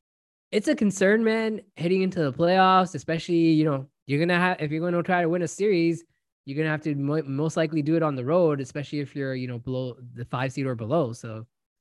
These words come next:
um, it's gonna be a tough one for the Warriors this year, I think. And they don't have depth. They, you know, Wiggins has been missing, and I, no, no idea when he comes back, what, what's going on with him. So that's another, you know,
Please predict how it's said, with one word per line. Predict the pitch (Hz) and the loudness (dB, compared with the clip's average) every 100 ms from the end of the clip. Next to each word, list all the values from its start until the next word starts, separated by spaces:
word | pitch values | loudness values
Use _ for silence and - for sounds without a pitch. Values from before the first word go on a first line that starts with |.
| _ _ _ | _ _ _
um, | 110 110 110 101 110 _ _ _ _ | -14 -12 -12 -16 -18 _ _ _ _
it's | 139 - | -14 0
gonna | 247 | 0
be | 202 143 | 2 0
a | |
tough | - 151 | -2 -4
one | 139 123 | -6 -8
for | 117 | -10
the | 107 | -12
Warriors | 107 104 104 | -12 -12 -14
this | - 113 113 | -14 -14 -14
year, | 101 | -12
I | 104 | -14
think. | 101 101 98 - | -14 -16 -16 -10
And | 123 117 | -8 -6
they | 127 | -2
don't | 143 143 | 0 0
have | 127 110 | -2 -4
depth. | 143 135 131 127 - _ | 0 2 2 0 -4 _
They, | 117 | -6
you | 117 | -4
know, | 117 110 | -4 -2
Wiggins | 131 131 131 127 | 0 0 0 0
has | 123 117 - | 0 -4 -6
been | 135 120 120 | -4 -2 -2
missing, | 123 131 123 120 113 | -2 0 0 0 -2
and | 107 101 - _ _ _ _ | -6 -8 -14 _ _ _ _
I, | 107 120 - | -2 -2 2
no, | 131 135 135 - | 6 6 6 4
no | 147 147 | 4 6
idea | 135 135 123 | 6 4 2
when | 131 | 0
he | 151 | -2
comes | 139 131 117 | 0 -4 -4
back, | 127 123 123 123 | -4 -2 -2 -2
what, | 131 - | -4 -2
what's | 139 139 | -4 -2
going | 143 131 | 0 0
on | 127 123 | 0 0
with | 123 | -4
him. | 131 120 120 113 - _ _ - | -4 -4 -4 -6 -10 _ _ -10
So | 120 | -2
that's | 120 123 | -2 0
another, | 135 127 127 123 | 2 4 2 2
you | |
know, | 120 | 0